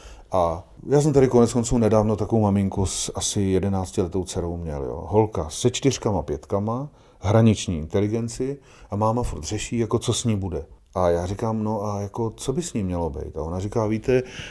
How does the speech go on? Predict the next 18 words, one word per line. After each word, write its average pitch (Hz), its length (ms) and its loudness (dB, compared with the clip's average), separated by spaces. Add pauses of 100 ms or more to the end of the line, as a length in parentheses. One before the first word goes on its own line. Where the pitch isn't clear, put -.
(240)
já 110 180 6
bych 131 280 4
chtěla, 127 320 4
ať 117 200 -8
moje 127 220 0
holka 117 460 -4 (140)
nemusí 123 380 0
dřít 101 280 -2
jako 107 240 0
já, 87 260 2
ona 90 240 -4
je 92 60 -2
kuchařka 95 460 -2
v 87 40 0
restauraci.“ 82 640 -2 (340)
A 90 60 -8
já 87 140 -4
říkám 98 520 -4